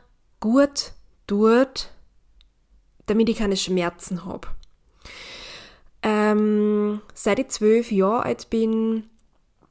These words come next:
hab ich Regelschmerzen. Also jetzt schon, ja, es waren gute achtzehn Jahre, wenn man so will, wo ich Monat für Monat mich, ich will nicht sagen, gefurchten hab, aber ja,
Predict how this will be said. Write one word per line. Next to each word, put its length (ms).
hab 540
ich 400
Regelschmerzen. 840
Also 180
jetzt 380
schon, 360
ja, 300
es 100
waren 160
gute 280
achtzehn 420
Jahre, 280
wenn 80
man 100
so 200
will, 180
wo 480
ich 500
Monat 720
für 280
Monat 1120
mich, 760
ich 120
will 100
nicht 140
sagen, 300
gefurchten 840
hab, 360
aber 520
ja, 280